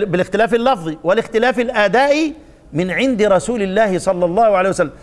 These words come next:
"لا تحرك به لسانك"، مش كان بيستعجل سيدنا الرسول؟ "لتعجل"، إيه، إيه، إيه؟ "لتعجل به. إن علينا"، فإذا قرأناه،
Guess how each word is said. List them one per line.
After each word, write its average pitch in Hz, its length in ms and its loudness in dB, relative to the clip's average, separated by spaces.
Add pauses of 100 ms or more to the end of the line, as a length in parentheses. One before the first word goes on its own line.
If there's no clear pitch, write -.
(240)
"لا 233 500 2
تحرك 214 880 -2
به 220 540 0
لسانك"، 269 1000 2 (280)
مش 165 120 -8
كان 233 160 0
بيستعجل 226 520 -2
سيدنا 240 260 0
الرسول؟ 240 460 0 (440)
"لتعجل"، 226 440 0
إيه، 220 80 -6 (540)
إيه، 202 540 0
إيه؟ 151 100 0
"لتعجل 233 520 0
به. 262 140 2 (300)
إن 269 220 0
علينا"، 254 680 2 (760)
فإذا 269 520 4
قرأناه، 240 1160 2